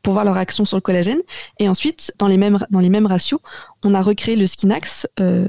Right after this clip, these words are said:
donc les quatre ingrédients à la fois sur la production de collagène. Et on a vu, euh, qu'il y avait effectivement une différence, parce que quand on met les quatre ingrédients à la fois, ils vont agir ensemble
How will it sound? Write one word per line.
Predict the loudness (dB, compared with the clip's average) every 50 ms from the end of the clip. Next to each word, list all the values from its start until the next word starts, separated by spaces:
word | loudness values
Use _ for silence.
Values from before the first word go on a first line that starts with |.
| -2 0
donc | 0 2 0 0 -2 -8 -16 -20 -20 _ _ _ _ 0
les | 0 0
quatre | 0 -2 -2 0 2
ingrédients | 2 4 4 2 2 0
à | 0 0
la | 2 2
fois | 2 0 0 -4 -4 -6 -10 -20 -20 -16 -12 -6
sur | -4 -2
la | -2 -2
production | 0 0 0 0 0 0 -2
de | -2
collagène. | 0 0 0 2 2 2 2 2 2 0 _ -12 -20 -20 -20 -20 _ _
Et | 2 2
on | 4 4
a | 2
vu, | 2 2 4 4 4
euh, | 4 4 2 2 0
qu'il | 0 0 0 0
y | 2
avait | 2 0 0 0
effectivement | -2 -2 -2 0 -2 -2 0 0
une | 0 -2
différence, | -2 -2 -2 -2 -2 -2 -4 -6 -10 -14 -8 -6
parce | -6 -4
que | -2 -4
quand | -2 -2 -4 -4 0
on | 0
met | 0 2 2
les | 0 0
quatre | -2 -4 -4 -2 0
ingrédients | 2 2 2 2 2 2
à | 2 2
la | 0
fois, | -2 -2 -4 -6 -8 _ -18 -20 -20 -20 -8 _
ils | 0 2 2
vont | 2 0
agir | 0 0 0 0 0 2 2
ensemble | 0 0 0 0 -2 -2